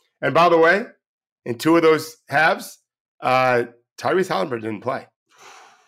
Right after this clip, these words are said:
So their starting point guard in the second game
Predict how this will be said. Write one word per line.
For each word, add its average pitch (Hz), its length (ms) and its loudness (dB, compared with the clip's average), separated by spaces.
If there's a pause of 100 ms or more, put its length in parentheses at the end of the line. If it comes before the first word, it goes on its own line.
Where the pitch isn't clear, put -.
(240)
So 147 520 2 (240)
their 170 220 4
starting 196 360 0
point 160 300 0
guard 143 440 0
in 131 200 -2
the 120 100 0
second 143 380 -2
game 120 400 0